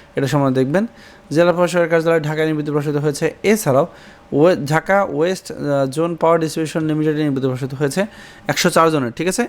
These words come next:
এটা আপনারা দেখলেই বুঝতে পারবেন। এছাড়াও আদমজী ক্যান্টনমেন্ট কলেজে নিয়োগ বিজ্ঞপ্তি প্রকাশিত হয়েছে তিন জনের। এছাড়াও বাংলাদেশ মেরিটাইম ইউনিভার্সিটিতে ছয় জন নিয়োগ বিজ্ঞপ্তি প্রকাশিত হয়েছে।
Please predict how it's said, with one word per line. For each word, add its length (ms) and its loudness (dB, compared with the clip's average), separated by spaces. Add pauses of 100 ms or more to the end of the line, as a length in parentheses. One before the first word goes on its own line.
এটা 140 -2
আপনারা 160 0
দেখলেই 180 0
বুঝতে 200 0
পারবেন। 200 2 (460)
এছাড়াও 380 2 (320)
আদমজী 360 0
ক্যান্টনমেন্ট 680 -2
কলেজে 320 2
নিয়োগ 140 0
বিজ্ঞপ্তি 120 -2
প্রকাশিত 220 -2
হয়েছে 180 0
তিন 180 -2
জনের। 260 2 (140)
এছাড়াও 360 2
বাংলাদেশ 420 0
মেরিটাইম 380 0
ইউনিভার্সিটিতে 520 -2
ছয় 180 0
জন 80 2
নিয়োগ 160 2
বিজ্ঞপ্তি 120 -4
প্রকাশিত 260 -2
হয়েছে। 360 0